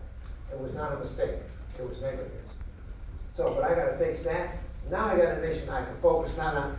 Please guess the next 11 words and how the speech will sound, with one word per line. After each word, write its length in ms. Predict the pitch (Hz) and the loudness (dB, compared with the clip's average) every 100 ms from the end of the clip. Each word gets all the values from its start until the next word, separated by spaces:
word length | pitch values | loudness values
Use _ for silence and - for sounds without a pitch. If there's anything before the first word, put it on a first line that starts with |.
| - | 2
every 320 | 180 185 160 | 4 4 0
possible 480 | 156 147 - - 123 123 | -2 -2 -2 -4 -4 0
failure, 320 | 135 131 127 123 | 4 4 2 -2
but 140 | 123 | -2
on 60 | 117 | -2
the 100 | 120 | -4
thirteen 460 | - 110 - - - | -2 -2 -2 -4 -4
systems 480 | - 120 - - - | -4 -4 -6 -8 -8
that 100 | - | -8
are 140 | - | -6
broken. 280 | - - 571 | -4 -4 -6